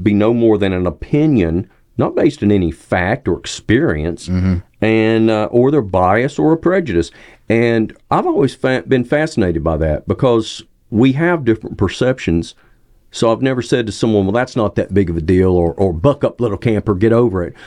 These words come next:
Speaker 1: Now, sometimes you have to say that, depending on the scenario you're in, but you need to understand that you can't cast your shadow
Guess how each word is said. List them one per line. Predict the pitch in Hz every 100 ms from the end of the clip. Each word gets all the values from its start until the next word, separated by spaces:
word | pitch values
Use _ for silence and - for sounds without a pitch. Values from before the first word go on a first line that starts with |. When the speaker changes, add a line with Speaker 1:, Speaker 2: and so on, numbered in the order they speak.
| - -
Speaker 1:
Now, |
sometimes | 120 - 415 202 120
you | 107 107
have | 98
to | 92
say | 101 92
that, | 92 98 -
depending | - - 123 107
on | 98
the |
scenario | 85 - 101 110 101 87
you're | 85 98
in, | 175 139 107 _ _ _
but | 175 -
you | 226
need | 269 262
to | 143 123
understand | 139 120 - 131 113
that | 101 110
you |
can't | 107 165 175 -
cast | 156 143 - -
your | 117 139
shadow | - 135 135 110 85 80 78